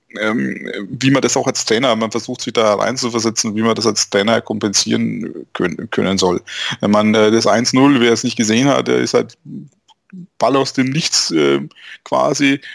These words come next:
äh, fliegt in den Strafraum, ähm, Martina geht vollkommen richtig entgegen und versucht ihn zu klären und haut dann einfach über den Ball. Ähm,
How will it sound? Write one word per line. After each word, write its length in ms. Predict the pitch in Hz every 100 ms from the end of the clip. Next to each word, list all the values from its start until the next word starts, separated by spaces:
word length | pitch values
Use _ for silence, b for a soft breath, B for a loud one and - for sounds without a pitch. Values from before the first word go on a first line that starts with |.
| B
äh, 340 | 127 123 123
fliegt 300 | 120 143 131
in 80 | 139
den 140 | 131
Strafraum, 960 | 127 - 110 131 - 71 69 65 64 64
ähm, 460 | 62 64 64 69 - _ _ _ _ _ -
Martina 440 | 123 - 127 131
geht 320 | 117 120 -
vollkommen 800 | - 135 - 131 123 127 127 127
richtig 380 | 127 143 - - -
entgegen 640 | 113 - - 160 165 151
und 200 | 123 117
versucht 400 | - 117 147 143
ihn 120 | 139
zu 140 | - 143
klären 320 | 156 151 170
und 200 | 143 -
haut 280 | - 196 -
dann 100 | 180 -
einfach 360 | 175 - 156
über 220 | - 143 135
den 80 |
Ball. 240 | 135 110 120 B B B B
Ähm, 340 | 120 120 120